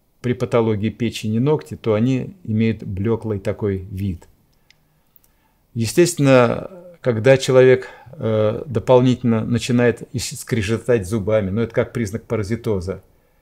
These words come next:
Но скрежет зубами может сопровождаться и при патологии, когда непосредственно в луковице двенадцатиперстной кишки проживают,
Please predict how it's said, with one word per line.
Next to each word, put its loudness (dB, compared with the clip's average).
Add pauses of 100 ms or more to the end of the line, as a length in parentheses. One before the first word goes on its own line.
(420)
Но 0
скрежет 0
зубами 0
может -2
сопровождаться 0
и 0
при -4
патологии, 2
когда 0 (380)
непосредственно -2
в -6
луковице -2
двенадцатиперстной -4
кишки -8
проживают, -6